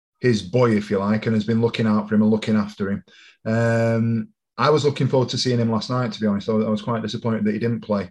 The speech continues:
Um, it's not just on Berahino. It seems to be there's a lot of chopping and changing going on at the moment. And, uh, just like as a side note, um, I would wonder whe-, whether Moore is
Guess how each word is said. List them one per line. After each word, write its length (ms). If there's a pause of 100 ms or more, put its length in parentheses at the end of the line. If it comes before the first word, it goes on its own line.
(360)
Um, 600
it's 480
not 520
just 260
on 120
Berahino. 520
It 60
seems 280
to 60
be 60
there's 200
a 40
lot 240
of 60
chopping 320
and 100
changing 400
going 220
on 100
at 60
the 80
moment. 340
And, 120
uh, 160 (220)
just 280
like 120
as 120
a 60
side 420
note, 320 (400)
um, 240
I 60
would 160
wonder 240
whe-, 260
whether 460
Moore 400
is 440